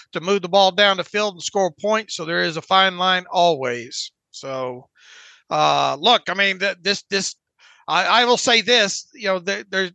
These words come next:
there's been times where we've needed this offense to be more aggressive, and,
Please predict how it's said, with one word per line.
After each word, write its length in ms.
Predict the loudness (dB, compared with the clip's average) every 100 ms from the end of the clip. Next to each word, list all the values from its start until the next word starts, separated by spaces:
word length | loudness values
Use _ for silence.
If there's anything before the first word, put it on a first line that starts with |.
| _ -8
there's 180 | -8 -6
been 280 | -4 -4 -2
times 420 | 0 2 0 -4
where 160 | -4
we've 320 | -2 -6 -10 -4
needed 340 | -4 -2 -4
this 220 | -4 0
offense 440 | 2 0 -2 -8 -10
to 80 |
be 180 | -10 -10
more 260 | -4 0 0
aggressive, 760 | 0 0 0 0 -4 -6 -2
and, 340 | 0 2 0